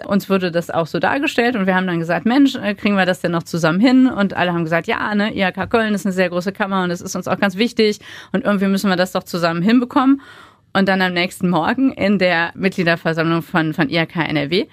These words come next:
da hat man uns dann also auch wieder von Seiten der rheinischen I H Ks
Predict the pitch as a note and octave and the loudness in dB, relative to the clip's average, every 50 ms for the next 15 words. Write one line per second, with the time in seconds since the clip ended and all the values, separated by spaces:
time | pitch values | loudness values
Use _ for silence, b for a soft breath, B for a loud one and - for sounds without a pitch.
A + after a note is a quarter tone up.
0 | b b b b b b b _ _ - E3 E3 E3+ F3 F#3 - - F#3 F3 F#3 | b b b b b b b _ _ -2 -2 -2 -2 -4 -10 -14 -12 -8 -6 -6
1 | F3+ - G3 G3+ G3+ G3+ G3+ G3 - - G3 F#3 F3 E3+ E3+ F3+ E3+ G#2 D#3+ - | -2 0 0 0 2 0 -2 -2 0 0 0 2 2 0 0 0 -2 -2 -2 -2
2 | F3 E3+ F3+ E3+ - F3 D#3+ C#3+ D#3 D#3 D#3+ - E3+ D3+ D3+ D3+ - - D3 D#3+ | 0 0 0 0 0 0 -2 0 0 -2 -2 0 0 0 0 0 -2 -2 -2 -2
3 | F3+ F#3 - G#3 - A#3 A3+ A3 A3+ - - B3 C4 C#4+ - - | -2 -2 -4 -4 -2 -2 -2 -2 -2 -2 -2 -2 -2 -2 -4 -6